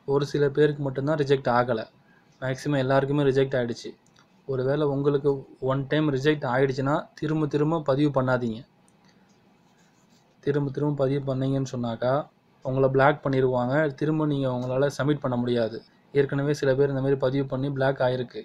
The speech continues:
அதுக்கப்புறம் அதுல நைன் த்ரீ செவனுக்கு கால் பண்ணுங்க அப்படின்னு வந்துரும்.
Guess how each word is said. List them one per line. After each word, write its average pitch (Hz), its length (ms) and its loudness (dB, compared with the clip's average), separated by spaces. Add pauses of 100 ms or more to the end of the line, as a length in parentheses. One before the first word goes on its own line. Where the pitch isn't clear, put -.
(760)
அதுக்கப்புறம் 135 480 4
அதுல 139 260 4
நைன் 151 180 2
த்ரீ 147 160 2
செவனுக்கு 127 300 -2
கால் 135 200 4
பண்ணுங்க 123 320 0
அப்படின்னு 127 400 0
வந்துரும். 117 280 -2